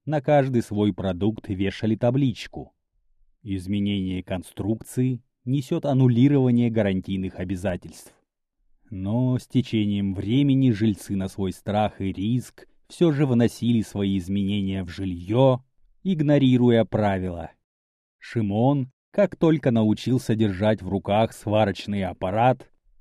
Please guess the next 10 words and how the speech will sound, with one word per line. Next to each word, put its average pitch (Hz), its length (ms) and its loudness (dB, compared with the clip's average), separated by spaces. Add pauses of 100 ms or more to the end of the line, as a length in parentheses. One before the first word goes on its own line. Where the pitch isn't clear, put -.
(180)
взялся 165 600 0
приспосабливать 117 880 0
помещение 101 680 -2
под 110 180 -6
себя, 110 560 0 (580)
так 143 200 -4
как 117 220 -4
верил 104 380 2
в - 120 -20 (100)
то, 123 360 2